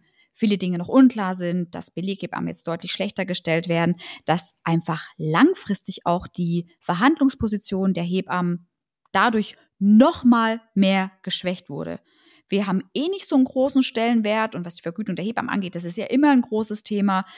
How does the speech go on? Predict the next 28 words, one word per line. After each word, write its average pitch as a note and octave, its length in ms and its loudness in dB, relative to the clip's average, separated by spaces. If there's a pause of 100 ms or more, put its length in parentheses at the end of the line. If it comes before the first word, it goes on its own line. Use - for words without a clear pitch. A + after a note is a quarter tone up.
(220)
aber F3 200 -6
dass - 240 -10
das D4 260 2
jetzt B3 160 -8
noch G#3+ 160 -2
passiert F#3 380 -6
ist, F3+ 160 -8
hat F3+ 180 -6
noch F3+ 180 -2
mal F3+ 200 -2
wirklich F3 340 -10
den D#3+ 320 -6 (320)
Dolch E4 500 2 (120)
tiefer, D4 680 0 (140)
ich - 120 -20
möchte G#3+ 280 -2
das G3+ 120 -6
hier F#3+ 100 -4
so F3+ 120 -12
dramatisch E3+ 500 -4
<laughs> - 0 -
darstellen, C4 600 0 (280)
in A3 60 0
die C#4 120 4
Herzen D#4+ 380 4
der G#3+ 80 6
Hebammen G#3+ 360 0
gerammt, F3 540 2